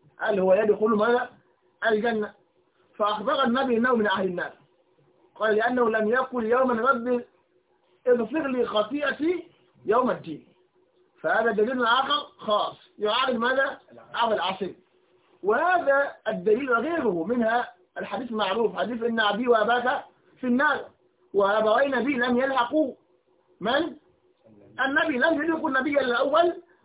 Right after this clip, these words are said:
ولم يدركوا ماذا؟ النبي الثاني". وهذا الخلاف هو الم-، هو الذي يشير إليه بقوله: "وفي الأصول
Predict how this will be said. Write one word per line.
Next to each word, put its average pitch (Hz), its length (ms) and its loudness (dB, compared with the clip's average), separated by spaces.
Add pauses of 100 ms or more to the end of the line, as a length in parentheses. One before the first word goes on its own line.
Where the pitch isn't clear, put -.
(120)
ولم 247 340 2
يدركوا 262 300 -4
ماذا؟ 330 420 2 (200)
النبي 302 340 0
الثاني". 208 320 -2 (1000)
وهذا 247 340 0
الخلاف 226 600 -2 (340)
هو 240 140 2
الم-، 208 300 -2
هو 240 380 0
الذي 233 540 0 (140)
يشير 240 560 -4
إليه 220 560 0
بقوله: 233 560 2
"وفي 220 340 0
الأصول 247 880 -4